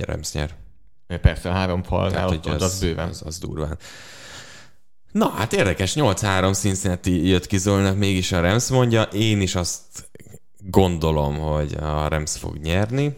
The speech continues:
Speaker 2: Egy dolgot elfejtettünk, csak hogy rendesen be
Speaker 1: Tippeljünk.
Speaker 2: tudjuk szeze-,
Speaker 1: Így,
Speaker 2: fejezni
Speaker 1: így,
Speaker 2: a
Speaker 1: így, így,
Speaker 2: szezont.
Speaker 1: így. Over, under, meg
Speaker 2: Így van, te
Speaker 1: ilyenek.
Speaker 2: tippeljél, hogy szerinted mit mond jelenleg Vegas?
Speaker 1: Szerintem másfél pontos favorit a Rams.
Speaker 2: Eh, végignéztem,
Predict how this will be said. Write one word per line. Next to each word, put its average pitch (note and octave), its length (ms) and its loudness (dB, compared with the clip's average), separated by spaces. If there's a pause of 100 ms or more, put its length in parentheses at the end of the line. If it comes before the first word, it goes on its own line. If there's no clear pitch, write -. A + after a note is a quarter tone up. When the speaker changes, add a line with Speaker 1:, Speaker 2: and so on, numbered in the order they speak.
Speaker 2:
Egy C#3 180 6
dolgot G#2 300 4
elfejtettünk, F#2 680 -4
csak - 140 -12
hogy F#2+ 100 -4
rendesen G2 320 0
be G#2 80 -4
Speaker 1:
Tippeljünk. D#2+ 340 4
Speaker 2:
tudjuk G2 140 4
szeze-, G#2 200 -4
Speaker 1:
Így, F2 60 0
Speaker 2:
fejezni G2 300 2
Speaker 1:
így, D#2 40 4
Speaker 2:
a - 60 0
Speaker 1:
így, D2+ 60 0
így, G2+ 100 2
Speaker 2:
szezont. A#2 220 2
Speaker 1:
így. - 80 -8
Over, E2+ 360 2
under, D#2+ 260 -2
meg D#2+ 240 -2
Speaker 2:
Így A2 180 2
van, G2 100 4
te G2 60 4
Speaker 1:
ilyenek. - 200 2
Speaker 2:
tippeljél, G2+ 480 2
hogy G2 400 2 (100)
szerinted F#2+ 640 -2 (1700)
mit B2 340 -2
mond F2+ 340 0
jelenleg F2+ 760 0
Vegas? F2+ 520 -4
Speaker 1:
Szerintem F2+ 880 -2
másfél F2+ 440 0
pontos E2 360 -4
favorit D2+ 340 -4
a - 60 -4
Rams. - 320 -8 (1700)
Speaker 2:
Eh, G2 320 -2
végignéztem, G#2 840 0